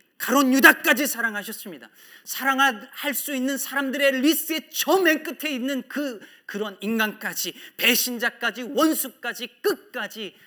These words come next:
사랑하셨습니다. 다시 말하지만 우리가 사랑하지 않는 것 아닙니다.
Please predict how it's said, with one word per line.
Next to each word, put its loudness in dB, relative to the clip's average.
사랑하셨습니다. -16
다시 -16
말하지만 -14
우리가 -14
사랑하지 -14
않는 -16
것 -20
아닙니다. -20